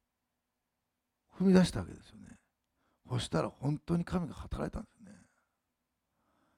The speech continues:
えー、でね、あの、オンラインした人もわざわざね、感動してくれて、で、私ね、こ-、あの、説教メッセージと言われたからね、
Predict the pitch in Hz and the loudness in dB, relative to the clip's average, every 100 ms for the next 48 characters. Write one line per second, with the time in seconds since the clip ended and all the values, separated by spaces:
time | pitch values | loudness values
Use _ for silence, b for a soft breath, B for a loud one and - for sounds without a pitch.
0 | _ _ - - - - - _ _ _ | _ _ -18 -16 -16 -18 -20 _ _ _
1 | _ _ _ _ _ _ _ _ _ _ | _ _ _ _ _ _ _ _ _ _
2 | 120 147 139 120 - 107 - 107 - 143 | 0 2 2 0 -6 -10 -10 -14 -6 -2
3 | 151 143 127 113 101 110 123 120 113 107 | 0 0 -2 -6 -6 -6 -4 -4 -6 -8
4 | - - 113 - 113 _ b 131 117 147 | -8 -10 -10 -14 -18 _ b -4 -4 -4
5 | 151 - b b b b b - - - | -4 -6 b b b b b -12 -12 -12
6 | - - - - - - 170 - - 160 | -12 -8 -8 -8 -10 -6 -6 -6 -6 -4
7 | 151 160 - 143 123 120 104 185 208 190 | -2 -2 -4 -6 -6 -6 -10 -10 -8 -8